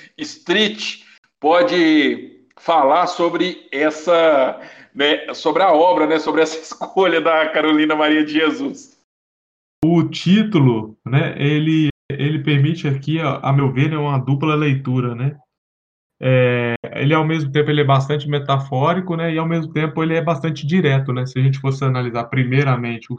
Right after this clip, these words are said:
Speaker 2: o, o título, né? O Quarto de Despejo, dá pra gente pensar muita coisa, né?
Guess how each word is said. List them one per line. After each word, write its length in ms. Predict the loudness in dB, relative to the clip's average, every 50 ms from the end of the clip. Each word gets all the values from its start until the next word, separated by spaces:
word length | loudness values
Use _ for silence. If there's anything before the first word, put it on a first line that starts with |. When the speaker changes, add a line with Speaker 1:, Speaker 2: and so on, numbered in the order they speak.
| -14 _ _
Speaker 2:
o, 100 | -12 -12 -12 -14 _ _
o 100 | -10 -10
título, 800 | -8 -8 -10 -4 0 2 2 2 2 -2 -6 -6 -6 -8 -14 -14
né? 220 | -8 -6 -6 -6 -6 -10 _ _ _ _ _ _ _ _ _
O 140 | -4 -2 0
Quarto 340 | 2 2 2 2 2 2 2
de 120 | 2 2
Despejo, 580 | 2 0 -2 -4 -2 0 2 4 4 4 4 4
dá 160 | 2 2 2
pra 140 | 0 -2 -2
gente 240 | -2 -4 -6 -8 -6
pensar 320 | -6 -6 -4 -2 -2 -2
muita 260 | -2 -2 -2 -4 -6
coisa, 560 | -6 -6 -2 0 2 2 2 0 -2 -4 -8 -8
né? 100 | -10 -12